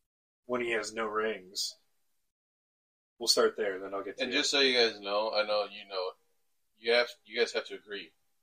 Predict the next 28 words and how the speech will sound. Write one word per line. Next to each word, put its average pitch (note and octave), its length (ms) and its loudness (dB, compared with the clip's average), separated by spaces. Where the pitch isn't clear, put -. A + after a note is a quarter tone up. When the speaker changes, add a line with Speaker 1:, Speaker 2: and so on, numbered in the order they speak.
Speaker 2:
We G#2 100 -8
have A2 160 0
to - 160 -10
end G2+ 160 -8
this F2 240 -8
with E2+ 120 -14
agreeing. F#2 440 -16
Cut, - 160 0
bench. F2+ 220 -10
So F#2+ 80 -12
you A2 200 -4
have A2 200 0
to G2+ 100 -10
make F#2+ 220 -14
your G2 200 -12
claim F#2 280 -10
to F2+ 60 -18
him, F#2 260 -12
vice E2+ 220 -10
versa. E2+ 260 -18
We G#2 100 -2
all A2 280 8
have G#2+ 180 4
to G2 80 -12
come G2 300 -6
to F#2 80 -14
an F2 80 -14
agreement. E2 400 -20